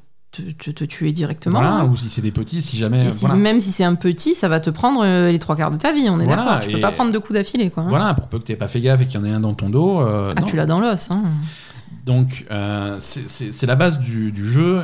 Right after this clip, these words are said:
Speaker 2: et si vous avez déjà joué à des Dark Souls ou, ou même des, des, des, des Bloodborne ou des Sekiro, euh, vous savez ce que c'est. C'est vraiment exploration des niveaux, apprendre à les maîtriser, euh, apprendre à, à, à les connaître par cœur.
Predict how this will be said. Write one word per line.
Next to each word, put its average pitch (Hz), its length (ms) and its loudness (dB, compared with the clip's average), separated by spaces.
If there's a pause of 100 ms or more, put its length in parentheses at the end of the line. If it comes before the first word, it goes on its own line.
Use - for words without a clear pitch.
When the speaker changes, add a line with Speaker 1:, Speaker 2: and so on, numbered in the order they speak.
Speaker 2:
et 101 120 -6
si - 100 -8
vous 107 140 -2
avez 104 100 -4
déjà 101 160 -4
joué 101 180 -4
à - 40 -4
des 95 100 -4
Dark 90 200 -8
Souls 110 420 -4
ou, 90 360 -6
ou 92 60 -8
même 104 220 -2
des, 87 320 -6
des, 85 220 -10
des, 85 120 -12
des 87 260 -12
Bloodborne 92 460 -4
ou 95 40 -4
des 82 120 -6
Sekiro, 127 580 -6 (520)
euh, 82 580 -6 (720)
vous 95 80 -16
savez 85 180 -10
ce - 60 -10
que - 100 -4
c'est. 87 240 -6
C'est - 160 -10
vraiment 101 600 -2
exploration 95 560 -6
des 101 120 -4
niveaux, 110 380 0
apprendre 104 380 -4
à 98 60 -6
les 98 80 -8
maîtriser, 110 720 0
euh, 90 800 -6
apprendre 101 460 -8
à, 92 320 -8 (1160)
à, 87 100 -12
à - 200 -10
les 87 80 -4
connaître 101 360 -4
par - 200 -8
cœur. 147 440 0